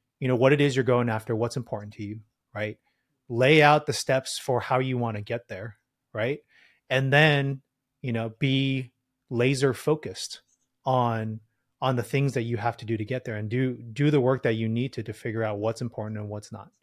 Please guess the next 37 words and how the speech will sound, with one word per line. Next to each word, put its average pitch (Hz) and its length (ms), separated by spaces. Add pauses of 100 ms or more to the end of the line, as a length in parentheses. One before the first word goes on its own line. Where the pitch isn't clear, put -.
(480)
um, 110 200
and 117 120
prioritize 113 680
accordingly. 110 560
And 110 200
there's 113 380 (380)
plenty 135 240
of 135 100
books, - 460
there's 110 140
plenty 127 320
of 117 100
resources 117 520 (160)
out 117 140
there, 120 320
right? 120 300 (240)
It's 123 160
not 127 180
a 120 60
one 120 260
size 120 300
fits - 240
all 117 140
for - 140
anyone, 113 520 (560)
but, 113 340
you 120 120
know, 110 280 (460)
figure 143 380
out 135 260
where 123 180
your 123 140
strengths 120 400
are, 123 320 (800)
how 123 340
you 131 220
best 120 440